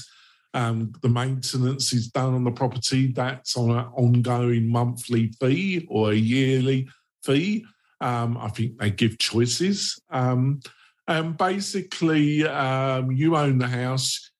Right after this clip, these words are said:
You can be, you can utilize that property for forty-two days of the year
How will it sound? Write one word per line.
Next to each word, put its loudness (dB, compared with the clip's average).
You 2
can -2
be, 0
you 2
can 4
utilize 0
that -6
property -2
for 2
forty-two 0
days -2
of -4
the 2
year 2